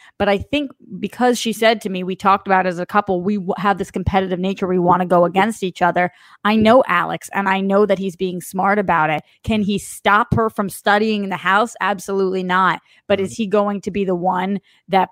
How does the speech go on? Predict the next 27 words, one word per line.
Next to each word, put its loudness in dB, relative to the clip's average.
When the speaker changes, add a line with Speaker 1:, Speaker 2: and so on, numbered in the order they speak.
Speaker 1:
pushes 2
her? 2
Uh, 0
no, 0
I 0
think -8
he's, -4
I -4
know 0
he's -6
Team -10
Rockstars 0
all -2
the -4
way. 2
So, 2
uh, -4
Speaker 2:
Fair -6
Speaker 1:
th-, 2
Speaker 2:
enough. 0
Speaker 1:
there's 2
a -2
certain 0
level 4
of 4
it, 4
but 4